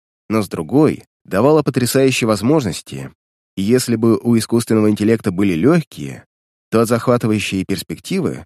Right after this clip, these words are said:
у него бы захватило дух. Разгон до скорости в двести тысяч километров в секунду происходил за считанные мгновения,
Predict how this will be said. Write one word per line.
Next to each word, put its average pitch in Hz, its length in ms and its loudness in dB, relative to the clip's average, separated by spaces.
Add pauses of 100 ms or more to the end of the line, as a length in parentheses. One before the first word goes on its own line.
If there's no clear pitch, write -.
(140)
у - 60 -8
него 101 240 2
бы 196 120 2
захватило 131 520 -2
дух. - 400 -12 (640)
Разгон 120 440 -2
до 165 100 2
скорости 147 460 0
в 107 80 -2
двести 120 360 0
тысяч 113 400 -4
километров 101 720 -2
в - 60 -16
секунду 87 680 -2 (340)
происходил 156 460 0
за 151 100 4
считанные 156 500 2
мгновения, 120 800 0